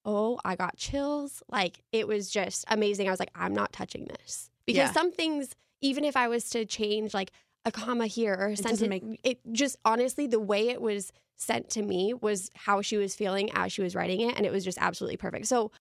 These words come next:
Speaker 1: the magazine isn't free of grammatical errors or punctuation or whatever.
Speaker 2: It's real people having a conversation.
Speaker 1: Yep, absolutely.
Speaker 2: You know what you should do?
Speaker 1: What?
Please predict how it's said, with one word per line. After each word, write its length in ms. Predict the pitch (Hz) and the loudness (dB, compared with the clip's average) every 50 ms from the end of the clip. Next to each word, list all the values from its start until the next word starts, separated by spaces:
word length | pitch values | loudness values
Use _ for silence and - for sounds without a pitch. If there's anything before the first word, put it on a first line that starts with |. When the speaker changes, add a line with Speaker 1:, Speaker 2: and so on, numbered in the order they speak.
| _ _ | _ _
Speaker 1:
the 100 | - 240 | 2 4
magazine 560 | 240 262 285 311 285 262 233 247 226 214 202 - _ _ _ - | 6 6 6 4 4 2 2 2 0 0 -2 -6 _ _ _ 2
isn't 380 | 277 269 220 233 214 190 - - | 4 6 6 6 4 2 -2 -8
free 420 | - - - 247 254 233 220 208 | -8 -2 0 2 4 4 4 4
of 140 | - 214 202 | 4 2 2
grammatical 460 | 196 214 214 247 208 226 - 220 208 - | 2 2 2 2 2 2 0 -4 0 2
errors 420 | 202 208 202 196 196 190 196 190 - | 4 4 4 4 2 2 0 -2 -2
or 80 | 208 214 | -2 0
punctuation 720 | - 240 226 202 - - 208 202 208 - 202 208 196 190 | 2 0 0 0 0 0 2 2 2 2 2 2 2 2
or 80 | 185 185 | 0 0
whatever. 580 | 190 196 208 208 208 208 190 170 156 - 220 - - | 0 0 2 2 2 2 2 -2 -2 -4 -4 -2 0
Speaker 2:
It's 200 | 240 226 220 - | 0 0 0 0
real 280 | 202 214 214 220 220 | 0 2 2 2 0
people 560 | 208 - 233 220 202 - 190 196 196 190 - - - | -2 -2 -4 -4 0 0 0 2 0 0 -4 -6 -6
having 320 | - 208 220 208 190 196 185 | -2 0 0 2 2 0 -2
a 80 | 185 | 0
conversation. 600 | - 190 175 - - 180 - - 185 175 - 226 | 0 0 0 0 -2 -4 -8 -6 -6 -2 2 2
Speaker 1:
Yep, 160 | 254 240 - _ _ _ - | 2 2 2 _ _ _ 0
absolutely. 560 | - 214 208 - - 202 190 - - - 247 226 220 - _ _ _ _ _ - | 0 0 2 0 -4 -6 -4 -4 -4 -4 -6 -8 -10 -16 _ _ _ _ _ -8
Speaker 2:
You 120 | 185 196 | -6 -4
know 80 | 226 302 | -2 -2
what 80 | 370 359 | -2 -2
you 60 | 240 | -2
should 220 | - - 247 226 | -2 -2 -2 0
do? 180 | 180 180 175 165 _ _ _ _ _ | 0 -2 -2 -4 _ _ _ _ _
Speaker 1:
What? 200 | - 226 190 - | -2 -2 -2 -2